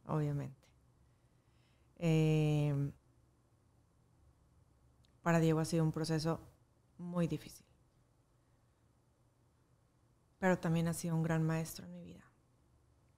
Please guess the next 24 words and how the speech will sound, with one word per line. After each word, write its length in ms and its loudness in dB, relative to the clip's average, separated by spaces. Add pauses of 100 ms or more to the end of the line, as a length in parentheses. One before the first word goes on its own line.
(560)
Porque 540 4 (720)
es 160 2
mi 160 12
hijo 180 4
quien 460 4 (840)
a 140 4
sus 140 2
cinco 280 4
años 200 6
me 60 6
empezó 320 2
a 40 2
decir, 440 -6 (920)
"Mi 80 0
hermana 260 8
no 560 2
está 200 -2
vestida 280 -4
de 80 -16
ángel". 280 -20 (2750)
Eso 220 -4
no 80 2
es 80 -6
cierto. 420 -20